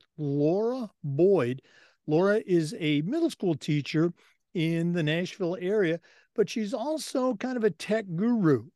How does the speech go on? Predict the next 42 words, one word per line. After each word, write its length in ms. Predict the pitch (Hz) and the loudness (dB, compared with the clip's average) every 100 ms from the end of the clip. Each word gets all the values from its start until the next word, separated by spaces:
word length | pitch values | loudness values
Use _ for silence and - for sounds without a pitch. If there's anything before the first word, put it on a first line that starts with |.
| 156 | -8
Uh, 380 | 143 139 139 135 | -6 -4 -4 -4
we 160 | 147 180 | -2 -4
connected 720 | - 165 170 185 208 165 151 - _ _ | -2 0 0 0 2 2 0 -8 _ _
on 260 | 156 139 117 | -6 -6 -6
Twitter. 520 | - - 202 208 208 | -6 4 8 8 6
She 300 | - 165 151 | 4 -2 0
has 320 | 147 143 135 | 0 -2 0
a, 180 | 143 135 | 0 0
uh, 240 | 127 123 131 | -2 -4 -6
very, 480 | 151 277 208 139 135 | -4 0 2 4 4
uh, 160 | 127 123 _ _ _ _ | 2 -2 _ _ _ _
robust 640 | 160 185 170 175 180 - - | 4 4 6 4 2 0 -4
Twitter 320 | 196 196 208 | 2 4 4
account, 460 | 175 196 196 202 202 | 2 -2 -2 -2 -6
which 140 | 143 | -14
is 40 | |
posting, 600 | 135 185 185 - 165 160 | -4 0 0 0 -2 0
uh, 180 | 147 135 - _ _ - | 2 0 -4 _ _ -12
tech 380 | - 196 202 220 | -2 0 0 -4
ideas 680 | 170 175 156 180 180 175 | -4 -2 0 2 2 0
for 280 | - 139 123 - | -4 -6 -6 -6
teachers. 720 | - 185 180 - 175 175 170 - _ _ _ | -2 -2 -2 2 4 4 2 -6 _ _ _
And, 500 | 175 147 147 143 143 | -6 -2 -2 -2 0
uh, 160 | 139 135 131 _ _ _ _ - | 0 0 -4 _ _ _ _ -4
you 80 | |
know, 80 | 139 | -2
being 260 | 127 156 156 | 0 0 2
a, 240 | 143 135 139 - | 0 -2 -4 -8
a, 200 | 143 156 | -8 -6
a 80 | 139 | -4
longtime 500 | 147 180 170 180 156 | -2 -2 -2 -2 2
middle 200 | 202 175 | 2 0
school 260 | - 180 | 0 -4
teacher 320 | 143 185 165 160 | -2 -4 -4 -6
myself, 420 | 139 - 190 180 | -4 -2 -4 -4
I 60 | 131 | -6
thought 220 | 175 151 | -4 -4
she'd 220 | 156 131 | -6 -4
be 180 | 143 151 | 0 0
a, 160 | 127 151 | 0 -4
a 60 | |
fresh 560 | 135 - 208 214 208 - | -16 -8 -2 0 0 -4